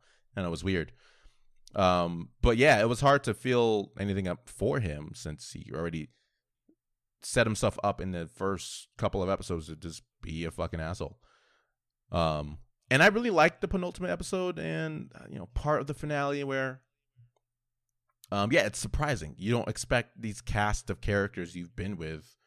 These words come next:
for nine hours to just start dying so fast. And I think ultimately I liked it, although, like, retroactively I am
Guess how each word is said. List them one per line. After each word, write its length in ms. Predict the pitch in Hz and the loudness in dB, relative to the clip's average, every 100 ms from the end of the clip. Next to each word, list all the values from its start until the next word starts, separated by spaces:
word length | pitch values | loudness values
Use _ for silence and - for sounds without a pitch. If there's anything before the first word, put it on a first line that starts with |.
| _ _ _ | _ _ _
for 140 | - 82 | -8 -4
nine 340 | 85 92 87 | -2 -2 0
hours 560 | 87 92 82 80 - - _ _ _ _ | 0 0 -2 -4 -10 -16 _ _ _ _
to 140 | - 85 | -12 -6
just 160 | 85 | -6
start 400 | - 90 87 - | 0 0 0 -4
dying 520 | - 85 92 53 - - - _ | -8 -6 -8 -12 -18 -20 -20 _
so 360 | - - 90 87 | -14 -6 -4 -4
fast. 640 | - 85 65 - - - - _ _ - | -2 -2 -2 -6 -12 -14 -20 _ _ -4
And 480 | 104 110 104 98 - _ - | 2 4 4 2 -4 _ -6
I 60 | 143 | -4
think 180 | 160 - | -2 2
ultimately 500 | 147 160 160 135 143 | 2 2 -2 0 4
I 60 | 117 | 4
liked 480 | 101 107 113 - 98 | 4 2 0 -2 -4
it, 200 | 87 - | -4 -2
although, 500 | 98 101 98 92 87 _ _ _ _ _ _ _ - | -2 2 4 4 0 _ _ _ _ _ _ _ -6
like, 160 | 101 104 | -2 2
retroactively 720 | 135 143 123 120 117 127 117 | 2 6 4 4 0 2 4
I 140 | 117 | 4
am 300 | 127 104 90 | 2 -2 -4